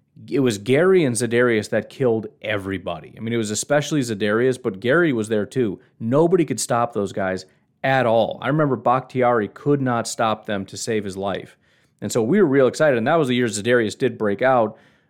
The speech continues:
uh, and then they just didn't really give Rashawn many opportunities, and it kind of is understandable. I mean, he's a talented pass rusher, but I think an unrefined product. But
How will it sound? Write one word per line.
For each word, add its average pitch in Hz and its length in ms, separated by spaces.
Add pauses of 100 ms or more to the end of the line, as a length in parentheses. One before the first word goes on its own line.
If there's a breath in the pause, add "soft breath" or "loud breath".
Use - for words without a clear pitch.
uh, 110 320
and 127 100
then 123 140
they 117 80
just 113 180
didn't 127 180
really 113 200
give 107 180
Rashawn 107 600 (400)
many 120 340
opportunities, 107 720
and 185 100
it 185 200
kind 156 180
of 117 260 (220)
is 123 160
understandable. 98 640
I - 40
mean, 101 140
he's 110 160
a 95 60
talented 120 480
pass 107 280
rusher, 101 240
but 98 140
I 90 40
think 98 180
an 95 240
unrefined 95 640
product. 98 420
But 98 200